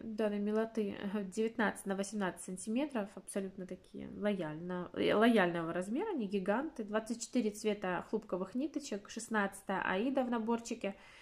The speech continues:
И ну такие они добрые, эти ребята, такой кот классный. Вот, кстати, год грядет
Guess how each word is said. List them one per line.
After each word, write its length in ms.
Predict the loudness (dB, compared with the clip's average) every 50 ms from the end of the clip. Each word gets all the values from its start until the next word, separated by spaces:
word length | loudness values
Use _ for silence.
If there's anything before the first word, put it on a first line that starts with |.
| -20 -20 -20 -20 -20 _ _ _ _ _ _ -20 _ _ _ _ _ _ _ _ _ _ _ -6
И 120 | -2 0
ну 140 | 0 0 0
такие 480 | 0 -2 -2 -2 -4 -4 -2 0 0 0
они 180 | -2 -2 -4
добрые, 680 | -4 -2 -2 -2 0 -2 -2 -2 -4 -4 -4 -2 -4 -4
эти 180 | -6 -4 -4
ребята, 500 | -2 -2 -2 0 2 2 2 2 0 -2
такой 420 | -2 0 0 2 4 4 2 2 2
кот 320 | 0 2 2 2 2 0
классный. 440 | -2 2 4 4 4 4 2 -2 -2
Вот, 160 | -2 -4 -4
кстати, 280 | -2 -2 0 2 2 2
год 360 | 2 4 6 6 6 6 4
грядет 520 | 0 0 2 2 4 4 2 2 0 -6